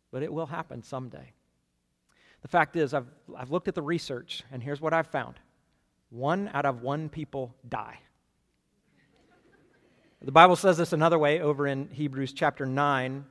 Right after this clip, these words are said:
verse twenty-seven. That verse says, "Each person is destined to die once, and after that comes judgment." So we all have this appointment on our calendar.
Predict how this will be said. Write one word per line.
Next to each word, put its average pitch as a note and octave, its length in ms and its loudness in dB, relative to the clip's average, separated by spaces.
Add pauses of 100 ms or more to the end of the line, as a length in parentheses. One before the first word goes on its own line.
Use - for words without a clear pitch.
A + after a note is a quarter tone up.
verse C3 180 -8
twenty-seven. C3+ 640 -2
That C#3+ 160 -2
verse C#3 220 -4
says, C#3 280 -2 (400)
"Each G#3 280 2
person F#3 460 0
is C#3 180 -6
destined C#3+ 760 -4
to - 120 -12
die D3+ 560 -2 (120)
once, B2+ 680 -12 (260)
and B2+ 140 -10
after C3 280 -6
that B2+ 300 -2
comes A#2+ 360 -12
judgment." B2 480 -12 (960)
So E3+ 120 -2
we D#3 120 4
all F3 160 10
have F#3 180 4
this F3 240 -2
appointment E3+ 640 -2
on C#3+ 140 -2
our C#3+ 120 0
calendar. C#3+ 520 -6